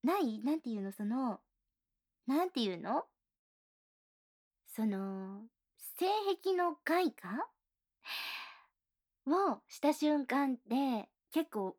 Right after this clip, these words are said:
覚えてない？<laughs> まあ、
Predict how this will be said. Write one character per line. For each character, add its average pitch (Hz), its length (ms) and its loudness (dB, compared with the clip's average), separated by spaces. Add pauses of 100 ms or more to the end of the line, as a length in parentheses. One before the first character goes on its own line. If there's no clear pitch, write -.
覚 233 360 0
え 285 80 4
て 190 240 -10
な 214 180 0
い？ 180 220 -8 (220)
<laughs> - 680 -2 (1500)
ま 330 120 4
あ、 302 80 0